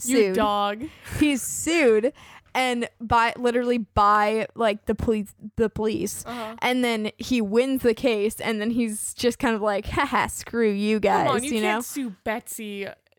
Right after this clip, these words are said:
Speaker 1: Like, he, he's been on top of this monster case. He's the
Speaker 2: Spezzi
Speaker 1: king
Speaker 2: is
Speaker 1: of it.
Speaker 2: literally, like,
Speaker 1: He's the king of the
Speaker 2: he,
Speaker 1: Monster Florence
Speaker 2: he
Speaker 1: case.
Speaker 2: can, like, do no wrong in court. It's
Speaker 1: <laughs>
Speaker 2: crazy. So now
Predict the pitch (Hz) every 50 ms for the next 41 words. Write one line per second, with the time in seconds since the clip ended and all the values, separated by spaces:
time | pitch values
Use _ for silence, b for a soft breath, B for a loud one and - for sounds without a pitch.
0 | _ 220 240 254 247 240 233 - - 349 349 339 - - _ _ 285 - - 339
1 | 339 311 302 294 277 240 226 220 254 247 240 233 220 190 - 226 208 - - 208
2 | 196 220 214 - - - - - - 233 214 208 208 214 208 - - 233 220 208
3 | - 233 220 214 214 220 220 - - - - - - 285 302 277 247 233 247 -
4 | 330 330 - 320 - 214 208 233 226 220 226 226 233 240 240 240 220 208 190 156
5 | - - - _ _ _ _ _ _ _ _ _ _ _ _ _ _ _ _ _
6 | 294 311 285 277 294 - - - 269 269 262 240 226 208 202 202 214 208 208 214
7 | - - - 285 285 302 330 381 359 339 233 220 208 - 220 208 208 208 214 -
8 | - - - 339 330 - 440 349 302 277 254 240 214 208 - 247 247 285 285 269
9 | 262 247 226 233 226 226 233 233 220 208 214 - - 226 202 190 - - - 214
10 | - - 262 269 254 262 220 214 214 220 202 - 185 160 - B B B B B
11 | B B B B B - - - 285 269 262 247 226 - - _ - 233 262 277
12 | 311 349 381 381 -